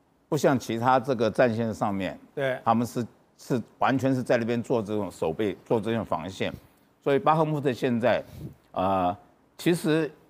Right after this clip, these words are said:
Speaker 1: 已经宣布了，这个乌克兰东部战区的这个，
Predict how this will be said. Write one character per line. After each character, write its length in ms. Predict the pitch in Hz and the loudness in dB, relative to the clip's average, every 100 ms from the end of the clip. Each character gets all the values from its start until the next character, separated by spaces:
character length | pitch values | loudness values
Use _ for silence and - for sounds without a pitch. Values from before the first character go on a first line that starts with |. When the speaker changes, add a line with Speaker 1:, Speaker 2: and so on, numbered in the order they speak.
| _ | _
Speaker 1:
已 100 | 117 | -6
经 200 | 101 156 | -2 -4
宣 260 | - 165 160 | 2 2 4
布 160 | 151 | 6
了， 240 | 120 90 95 - _ | 6 4 0 -16 _
这 100 | 147 | 0
个 140 | 127 | 2
乌 160 | 131 156 | 4 2
克 140 | 131 | 0
兰 200 | 147 123 131 | 0 2 2
东 200 | 151 147 | 0 0
部 140 | 139 | -2
战 260 | 113 131 117 | 2 2 2
区 160 | 131 | -2
的 100 | 120 | -2
这 140 | 107 113 | -2 -2
个， 260 | 110 101 | 0 0